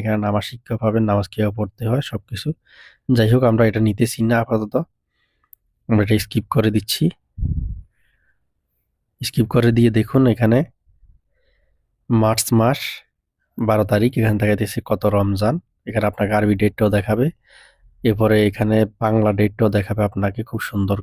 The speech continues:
করে। এরপরে আপনার আরবিতে এখানে বার দেখাবে, আরবিতে কী নাম, এরপরে সেহরির সময়, ইফতারের সময় দেখাইতেছে,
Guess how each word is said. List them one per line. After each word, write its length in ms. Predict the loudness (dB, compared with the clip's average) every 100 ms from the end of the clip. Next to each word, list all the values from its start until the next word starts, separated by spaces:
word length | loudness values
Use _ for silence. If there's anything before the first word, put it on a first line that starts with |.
| 0
করে। 180 | 0 0 _ _ _ _ _ _ _ _ _ _ _ -6
এরপরে 480 | 0 0 2 2 4 2
আপনার 280 | 0 0 2 0 -2 -2
আরবিতে 280 | 0 0 0
এখানে 180 | 0 -2 0
বার 140 | 0 0 -2
দেখাবে, 380 | -2 -2 -4 -8 _ _ _ _ _ _ _ _ _ _ _ -2
আরবিতে 240 | 0 0 -2
কী 80 | 2 4
নাম, 120 | 4 0 -4 _ _ _ _ -4
এরপরে 280 | -2 0 0 2
সেহরির 340 | 2 2 0 0
সময়, 300 | 2 2 2 0
ইফতারের 360 | -2 -2 -2 -4
সময় 260 | -2 -2 -4 _ _ -2
দেখাইতেছে, 520 | 0 0 -2 -4 -10